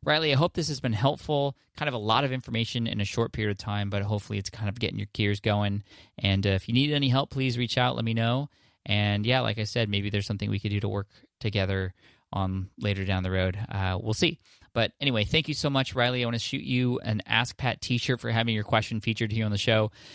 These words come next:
And for those of you listening, if you have a question that you'd like potentially featured here on the show, just like Riley's, head on over to ask pat dot com and you can ask right there on that page. Thank you all for listening in. Also,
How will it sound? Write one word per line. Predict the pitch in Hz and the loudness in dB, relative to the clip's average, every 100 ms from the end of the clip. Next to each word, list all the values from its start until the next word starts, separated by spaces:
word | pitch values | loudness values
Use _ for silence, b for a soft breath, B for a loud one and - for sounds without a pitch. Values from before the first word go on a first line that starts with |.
| B | B
And | 120 | -6
for | 135 | 0
those | 170 165 | 0 0
of | 165 | 0
you | 156 | 0
listening, | 156 160 147 | 0 0 -2
if | 123 - | -2 2
you | 160 | 2
have | 214 | 2
a | |
question | - 123 - 117 | 0 0 0 -4
that | 107 | -4
you'd | 113 | -2
like | 110 - | -2 -2
potentially | - 107 - 110 | -4 -2 -2 -2
featured | 117 - 104 | -2 -2 0
here | 107 | 0
on | 104 | 0
the | |
show, | - 107 | 0 2
just | 107 165 | 2 0
like | 160 127 | -2 0
Riley's, | 117 113 110 - b b _ | 0 0 -4 -8 b b _
head | 143 | 0
on | 143 | 0
over | 135 123 | 0 0
to | 104 | 2
ask | 92 123 - | 2 -2 -4
pat | 131 120 | -6 -2
dot | 113 | -2
com | - 123 | 0 -2
and | 123 | -2
you | |
can | 110 113 | -2 -2
ask | 107 - | -2 -2
right | 110 110 113 | 0 0 0
there | - 113 - | -2 -4 -2
on | 107 107 | -2 -2
that | 101 | -4
page. | - 117 113 110 - | -4 -2 -2 -2 -6
Thank | 135 | -6
you | 120 - | -6 -2
all | 120 139 | 0 0
for | 117 | 0
listening | 117 107 - 110 | 0 -2 -2 0
in. | 107 104 B B B B | 2 0 B B B B
Also, | 170 190 - 87 120 | 2 2 0 -4 -6